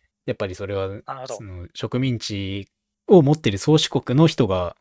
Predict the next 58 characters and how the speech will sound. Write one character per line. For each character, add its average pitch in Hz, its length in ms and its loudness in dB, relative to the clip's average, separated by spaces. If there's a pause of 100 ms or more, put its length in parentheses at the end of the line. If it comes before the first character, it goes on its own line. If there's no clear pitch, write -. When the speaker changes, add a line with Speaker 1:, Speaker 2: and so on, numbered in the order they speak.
Speaker 1:
人 131 220 2
類 131 100 4
学 135 180 4
者 98 180 0
を、 90 100 -4
ま 95 280 -4
あ、 - 80 -10
エ 131 120 6
ー - 20 6
ジ 98 100 0
ェ 95 40 -2
ン - 20 -4
ト 95 100 -4
み 90 60 -6
た 90 100 -4
い - 20 -8
な 87 80 -8
形 90 320 -10
で 90 240 -6
派 - 180 -16
遣 101 220 -6
し - 100 -8
て、 151 320 2
そ - 140 -16
こ 95 80 -6
の 95 60 -6
人 - 200 -8
々 87 280 -8
の 85 120 -12 (220)
生 - 160 -2
活 101 180 -2
を - 20 0
調 110 180 -2
査 95 140 -8
し - 120 -8
て 120 80 -2
こ 135 120 2
い 107 40 0
っ - 20 -2
て - 160 -20
言 85 100 -12
っ - 40 -20
て、 - 380 -10 (280)
で、 147 100 -4
そ 147 120 -2
れ 135 80 0
で 120 140 0
集 - 120 -4
め 107 120 -2
た 92 100 -6
も 92 100 -10
の 95 120 -8
を、 85 260 -10 (360)
ま 104 140 -2
あ、 92 60 -4
特 - 180 -8 (300)
定 98 200 0
の 143 320 0